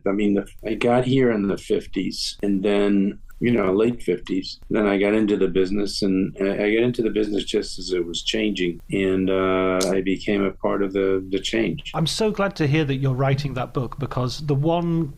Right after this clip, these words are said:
Speaker 2: criticism I would have of You're Only as Good as Your Last One is that I, I really wanted to know more about that background and the family background and stuff like that,
Speaker 1: Yeah.
Speaker 2: 'cause it's such an exciting story.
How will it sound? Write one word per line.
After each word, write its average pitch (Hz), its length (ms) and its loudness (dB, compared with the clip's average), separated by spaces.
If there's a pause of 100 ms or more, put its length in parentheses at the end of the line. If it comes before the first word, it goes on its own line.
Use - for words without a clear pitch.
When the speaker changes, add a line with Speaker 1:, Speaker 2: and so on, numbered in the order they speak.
Speaker 2:
criticism 190 560 0
I 139 160 0
would 135 160 2
have 143 560 -2
of 127 420 -2 (120)
You're 135 240 2
Only 131 180 2
as 113 140 -4
Good 131 200 -2
as 120 200 0
Your 123 160 -4
Last 120 300 -6
One 185 300 -2
is 135 500 0
that 127 380 0 (440)
I, 160 240 2
I 151 100 0
really 151 320 4
wanted 147 300 2
to 151 80 2
know 143 200 6
more 139 320 4
about 131 380 0
that 131 300 -2
background 135 500 0
and 120 100 4
the 113 60 2
family 127 380 0
background 107 540 -4
and 101 120 -6
stuff - 240 -8
like 107 120 -4
that, 104 160 4
Speaker 1:
Yeah. 95 40 2
Speaker 2:
'cause - 260 -2
it's 139 200 -6
such 135 180 -2
an 147 80 0
exciting 123 540 -4
story. 135 560 -6